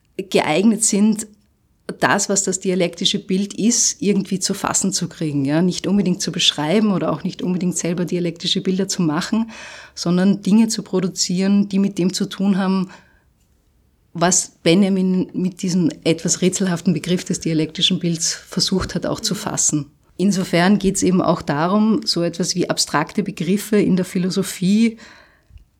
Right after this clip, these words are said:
unmittelbar anschaulich und haptisch zu machen, weil es in der Kunst immer darum geht, dass man etwas ausstellt, dass man etwas produziert, dass man Medien verwendet, dass man etwas herstellt,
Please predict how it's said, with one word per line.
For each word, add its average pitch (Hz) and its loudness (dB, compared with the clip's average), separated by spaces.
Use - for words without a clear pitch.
unmittelbar 208 2
anschaulich 175 0
und 170 -8
haptisch - -2
zu 190 -4
machen, 165 -2
weil 170 0
es - -4
in 165 -2
der 185 0
Kunst 220 2
immer 202 0
darum 196 2
geht, 196 0
dass 175 -4
man 185 -2
etwas 165 -4
ausstellt, 151 -2
dass 160 -6
man 170 -2
etwas 170 -6
produziert, 185 -2
dass 175 -6
man 170 -2
Medien 190 0
verwendet, 170 -4
dass 170 -4
man 170 0
etwas - -8
herstellt, 175 -2